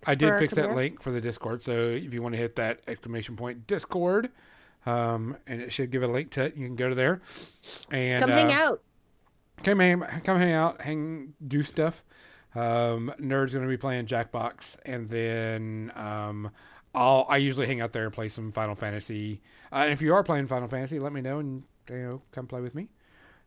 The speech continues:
Speaker 1: Um, I'll probably be doing some streaming every once in a while, but mostly I'll probably, probably just do some Discord stuff so I can, uh, save the streaming time. That way I can get off whenever I need to. But, um, guys,
Speaker 2: Gonzo and I have a bunch of stuff to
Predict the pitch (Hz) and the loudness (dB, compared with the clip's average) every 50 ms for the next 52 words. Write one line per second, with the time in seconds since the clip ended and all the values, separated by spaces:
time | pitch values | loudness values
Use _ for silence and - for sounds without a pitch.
0 | _ - 117 117 120 120 120 120 120 120 123 - 127 131 147 143 147 147 139 131 | _ -10 -6 -4 -2 -2 -2 -2 -2 -4 -4 -4 0 0 0 2 2 2 2 2
1 | 131 135 131 127 - 131 117 - - - 120 120 117 120 117 117 120 117 113 123 | 0 0 0 -2 -4 -8 -12 -12 -10 -8 -6 -6 -4 -4 -4 -6 -6 -8 -10 -12
2 | - - 135 131 117 110 113 - - 123 113 113 113 113 110 113 110 - _ _ | -14 -12 -10 -8 -8 -8 -8 -8 -8 -6 -4 -4 -4 -4 -4 -6 -8 -8 _ _
3 | _ - 165 165 208 262 254 - 254 190 160 - 151 139 135 123 - 123 127 127 | _ -6 -2 0 0 0 0 -2 -6 -4 -2 -2 -2 -2 -2 -4 -6 -6 -6 -6
4 | 113 113 107 - - 110 98 - 95 90 - - 87 87 - - - 90 90 92 | -6 -8 -10 -10 -10 -12 -10 -12 -14 -16 -14 -14 -14 -14 -14 -14 -16 -14 -16 -16
5 | 90 - - - 117 - - - 104 90 90 95 - 92 92 92 90 _ _ _ | -16 -16 -14 -14 -14 -14 -14 -12 -12 -10 -10 -12 -12 -14 -16 -16 -18 _ _ _
6 | _ - - - _ _ _ _ - - 104 95 92 87 - 131 110 107 92 90 | _ -20 -20 -20 _ _ _ _ -14 -12 -10 -8 -8 -8 -6 -6 -6 -6 -8 -10
7 | 92 - - 104 95 92 95 95 - 113 101 104 110 107 104 101 98 95 98 98 | -14 -14 -14 -12 -12 -12 -12 -10 -8 -8 -8 -8 -8 -8 -8 -8 -8 -6 -6 -4
8 | 98 95 98 - - 95 90 87 90 90 92 90 90 87 90 92 - - 98 92 | -4 -4 -6 -6 -10 -12 -12 -10 -10 -10 -10 -10 -12 -12 -14 -14 -14 -14 -14 -14
9 | 95 98 - _ _ - 98 85 87 - _ _ _ _ _ _ _ _ - - | -14 -16 -18 _ _ -12 -12 -12 -12 -14 _ _ _ _ _ _ _ _ -20 -20
10 | - - - - - _ _ - - 139 139 135 131 127 123 123 123 123 131 - | -20 -20 -20 -20 -20 _ _ 0 4 6 6 6 6 4 2 0 -4 -6 -8 -14
11 | _ _ _ _ _ _ _ _ - - 143 147 151 147 160 156 151 170 160 156 | _ _ _ _ _ _ _ _ -2 0 2 2 2 2 0 -2 -2 -4 -6 -4
12 | 151 151 156 160 165 165 156 160 156 165 160 160 - 165 - - - - - 156 | -4 -4 -4 -2 -2 -2 -4 -4 -6 -8 -8 -8 -10 -16 -16 -14 -14 -8 -4 -4
13 | 147 - - - | -4 -4 -6 -16